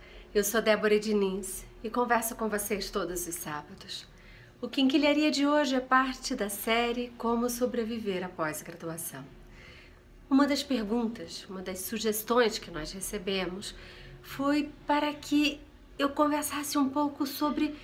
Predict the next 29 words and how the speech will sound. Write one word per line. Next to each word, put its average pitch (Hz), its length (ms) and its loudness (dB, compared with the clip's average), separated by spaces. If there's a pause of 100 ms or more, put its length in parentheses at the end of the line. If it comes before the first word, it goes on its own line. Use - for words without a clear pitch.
(240)
como 339 260 8
sobreviver 302 840 4
ao 302 100 6
processo 311 560 2
de 302 80 0
escrita. - 580 -4 (960)
Eu 214 80 0
havia 226 200 2
falado 233 460 4
sobre 240 360 0
como 262 680 2 (240)
nos 254 160 0
confrontarmos 285 680 4
com 311 180 4
o - 20 2
tempo 180 480 -6 (340)
e 262 60 2
alguém 247 320 4
disse, 226 360 -2
"Mas 240 200 0
eu 247 60 0
preciso 254 480 -4
ouvir 214 360 -4 (640)
como 262 380 4
me 247 80 2
preparar 233 560 -2
para - 100 -10
a 190 40 -8
escrita." - 500 -10